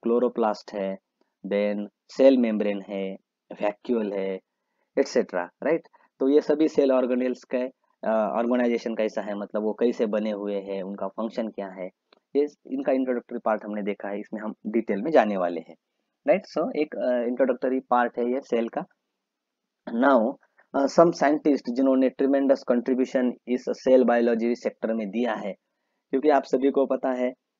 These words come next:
अ, पहले तो functional unit, fundamental unit human being का क्या है ये पता नहीं था किसी भी, अ, लोगों को। तो इसमें scientist का work या उनका contribution बहुत important है। Examination में भी हम देखेंगे तो एक objective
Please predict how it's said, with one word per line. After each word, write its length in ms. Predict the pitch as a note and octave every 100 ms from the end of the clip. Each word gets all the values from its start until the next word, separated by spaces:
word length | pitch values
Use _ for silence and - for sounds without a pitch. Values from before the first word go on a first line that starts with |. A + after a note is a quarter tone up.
| _ -
अ, 280 | B2 B2 A#2+ -
पहले 260 | D3 D3+
तो 280 | D3+ D3 D3
functional 480 | C#3+ B2+ B2+ C#3+ C3+
unit, 280 | B2+ C3 B2+ -
fundamental 520 | - A#2+ B2 B2+ A#2+
unit 240 | C3 B2+
human 420 | C3 A#2+ B2 B2+
being 220 | B2 B2 A#2+
का 80 |
क्या 240 | A#2 B2 A#2
है 220 | A2+ A#2
ये 80 | A2+
पता 320 | - A2+ C#3
नहीं 200 | B2+ A2
था 160 | G#2+ G2+
किसी 300 | G#2+ - G#2+
भी, 180 | G#2 - -
अ, 400 | _ G#2 G#2 G2+
लोगों 280 | G2+ F#2+ F#2+
को। 160 | G2
तो 240 | - C3+ _ _ _
इसमें 280 | C#3 D#3 E3+
scientist 560 | D3+ C3 C3+ D#3 D#3 -
का 280 | D3+ D3 - -
work 320 | B2 B2+ B2 - B2
या 160 | B2+
उनका 240 | B2 B2 B2
contribution 580 | A#2+ A#2+ B2 A2+ A#2 A2
बहुत 260 | G#2+ A2 A2
important 520 | G#2 G#2+ G2+ G#2 G2+
है। 100 | G2+ _ _
Examination 560 | B2 D3 C#3+ D3 C#3 C#3+
में 160 | C#3
भी 100 | C3+
हम 220 | B2 B2 B2
देखेंगे 400 | B2 B2 A#2 A2+ _ _ _ _
तो 60 | B2
एक 140 | B2
objective 480 | A#2 B2 C#3+ C#3